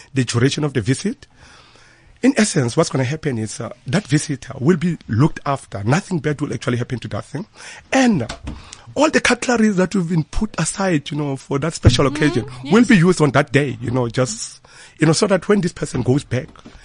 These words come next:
Speaker 1: he can raise these people's flag high. What I do, this is how I operate. If I receive, uh, a, a complaint outside my jurisdiction,
Speaker 2: Hmm.
Speaker 1: either Durban, Cape Town,
Speaker 2: Yes.
Speaker 1: you name it, the first thing I consult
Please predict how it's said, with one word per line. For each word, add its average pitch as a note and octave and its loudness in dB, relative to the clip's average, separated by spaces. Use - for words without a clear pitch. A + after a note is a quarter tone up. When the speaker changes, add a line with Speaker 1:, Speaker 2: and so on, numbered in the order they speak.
Speaker 1:
he D#3+ 2
can D3+ 2
raise D3 2
these - -6
people's C3 -4
flag - -6
high. - -10
What D#3 0
I G3 4
do, B2+ -2
this C#3+ 2
is - -6
how D3 0
I A#2+ 0
operate. - -6
If A3 2
I F#3 2
receive, D3 -4
uh, B2 2
a, B2+ -2
a A#2+ -6
complaint A2 -4
outside D3 -4
my A#2 -2
jurisdiction, A2+ -6
Speaker 2:
Hmm. A#3 -8
Speaker 1:
either E3 2
Durban, C#3 2
Cape - -6
Town, B2 -2
Speaker 2:
Yes. - -8
Speaker 1:
you B2+ -2
name A#2 2
it, A2 -12
the D3 0
first G#3 2
thing D3+ 4
I B2 4
consult - -6